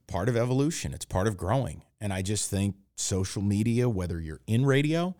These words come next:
or whether you're Bob the Builder, it, it has a negative consequence because you see people, A,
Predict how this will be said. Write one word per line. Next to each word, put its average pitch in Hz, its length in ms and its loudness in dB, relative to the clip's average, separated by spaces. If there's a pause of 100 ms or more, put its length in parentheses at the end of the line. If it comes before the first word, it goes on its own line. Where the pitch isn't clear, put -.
(500)
or 95 440 2
whether 107 280 0
you're 113 160 2
Bob 113 320 0
the 101 60 -4
Builder, 98 460 -2 (520)
it, 117 220 0
it 110 120 0
has 117 260 2
a 107 80 4
negative 120 460 2
consequence 110 680 -2
because 92 580 -4
you 98 140 -4
see 113 240 0
people, 101 500 -4 (100)
A, 110 360 -2